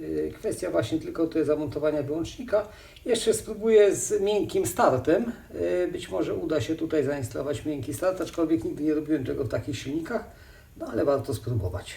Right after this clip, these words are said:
Teraz dorzuciłem tutaj tak zwany miękki start. Taki dwunastoamperowy, także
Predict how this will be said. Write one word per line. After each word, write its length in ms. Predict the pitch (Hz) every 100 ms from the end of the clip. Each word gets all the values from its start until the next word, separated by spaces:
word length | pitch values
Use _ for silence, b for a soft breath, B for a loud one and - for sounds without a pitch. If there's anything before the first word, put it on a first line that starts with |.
| - - - - -
Teraz 240 | 240 165
dorzuciłem 460 | 170 185 - 202 165
tutaj 240 | 170 170
tak 160 | 151 113
zwany 320 | 160 156 151
miękki 340 | 147 143 -
start. 480 | - 147 156 208 - - - - - - - b b b b b b -
Taki 300 | 214 - 196
dwunastoamperowy, 1040 | 143 123 175 151 - 143 120 143 156 151 202
także 420 | 165 113 143